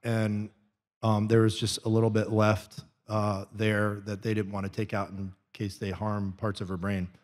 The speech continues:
<clears throat> Excuse me. And, um, <clears throat> so from that, obviously, like, chemo, radiation, and then, um, w-, you know, that worked in a sense where the tumors didn't grow, but you can't really radiate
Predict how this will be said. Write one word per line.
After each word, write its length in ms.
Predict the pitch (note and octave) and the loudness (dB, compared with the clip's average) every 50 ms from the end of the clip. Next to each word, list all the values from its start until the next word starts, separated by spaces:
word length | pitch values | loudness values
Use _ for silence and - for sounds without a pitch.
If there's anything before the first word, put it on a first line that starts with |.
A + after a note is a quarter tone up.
| _ _ _ _ _ _ | _ _ _ _ _ _
<clears throat> 400 | _ _ _ _ _ _ _ _ | _ _ _ _ _ _ _ _
Excuse 520 | - F3+ F3 C3 B2 A2 - - - A#2 G#2 | 2 4 4 4 2 -2 -4 -6 -6 -4 -4
me. 140 | G#2 F#2+ F2+ - _ _ _ _ _ _ _ _ _ _ _ _ _ _ - - - _ _ _ _ _ _ _ _ _ _ _ - - - | -4 -6 -6 -10 _ _ _ _ _ _ _ _ _ _ _ _ _ _ -10 -10 -10 _ _ _ _ _ _ _ _ _ _ _ -14 -6 2
And, 260 | C3 C3 B2 A#2+ A#2 | 6 6 8 10 10
um, 580 | A#2+ A#2 A2+ A2+ A2 G#2+ G2+ F#2+ F#2 F#2 F#2+ - - _ _ _ _ _ _ _ _ _ _ - | 10 10 10 10 8 8 6 4 2 0 -4 -6 -12 _ _ _ _ _ _ _ _ _ _ 0
<clears throat> 220 | C3 C3+ C3+ B2+ A#2+ | 2 4 4 4 4
so 160 | - - C#3+ | 6 6 6
from 200 | A#2+ - C#3 C3 | 8 8 6 8
that, 300 | C3 C3 B2+ B2 B2 A#2+ - | 8 8 8 6 4 4 2
obviously, 340 | A#2 A#2+ A#2 A2+ - - A#2+ | 0 2 2 2 2 2 2
like, 180 | A2 G#2+ F#2+ | 2 2 0
chemo, 380 | - - B2 A2 A2 G#2+ G#2 G2+ | 0 0 2 4 4 4 4 4
radiation, 720 | G2+ G#2 G2 G2 G2 G2 G2 F#2+ - - A2 G2 F#2 F#2 F#2 | 2 2 2 2 2 2 2 0 0 -2 -2 -2 0 0 -2
and 120 | F2+ F#2 | -2 -2
then, 320 | F#2 F#2 F2 F2 F2 F2 - _ _ _ _ _ _ _ _ _ _ | -2 -2 -2 -4 -4 -8 -10 _ _ _ _ _ _ _ _ _ _
um, 640 | G#2 G2 F#2+ F#2 F2+ F2 F2 E2+ F2 F2 F2 F#2 F#2+ - A2 A#2 A#2 G#2+ | -4 -2 0 0 -2 -2 -4 -4 -6 -6 -8 -8 -12 -14 -12 -10 -8 -6
w-, 280 | G#2 A2 G#2 G#2 A2 - _ _ _ _ _ _ _ _ _ _ _ | -6 -6 -6 -8 -10 -12 _ _ _ _ _ _ _ _ _ _ _
you 180 | A2+ A2 A2 | 0 2 2
know, 120 | G#2 G2+ G2 | 2 2 2
that 380 | F#2 A2 G#2+ G#2 G#2 - - _ _ _ _ G#2 | 4 4 4 4 2 0 -4 _ _ _ _ _
worked 400 | A2 A2 A2+ A2+ G#2+ G#2 G#2 - | -4 2 4 4 4 4 2 -2
in 120 | A2 F#2+ | -2 -2
a 80 | G2 F#2+ | -2 -2
sense 380 | - - A2+ G2+ F#2+ F2+ - - | -2 -2 -2 -2 -2 -4 -4 -4
where 280 | G2 G2 F#2+ F#2+ F#2+ | -2 0 0 0 0
the 200 | F2+ F2 F#2 F#2+ | -2 -4 -8 -10
tumors 520 | F2+ - - - A2+ G2+ G2 G2 F#2+ F2+ - | -10 -10 -6 -4 -2 0 0 0 -2 -2 -2
didn't 280 | - G#2 F#2 F#2+ E2+ | -4 -4 -4 -4 -6
grow, 260 | F#2+ G2+ G2+ G2 F#2+ | -4 -2 0 0 0
but 200 | F2+ F2+ G2 - | 0 -2 -4 -4
you 100 | G2+ G#2 | -6 -6
can't 320 | F#2+ - - A2+ G#2 G2 F2+ | -8 -4 -4 -4 -4 -2 -4
really 260 | G#2 G#2 G2+ G2 F#2 | -4 -4 -2 -2 -2
radiate 640 | F2+ G2+ G2+ G2+ G2 G2+ G2 G2 F#2+ F#2 F#2+ - | 0 0 0 0 0 0 0 0 0 0 -2 -6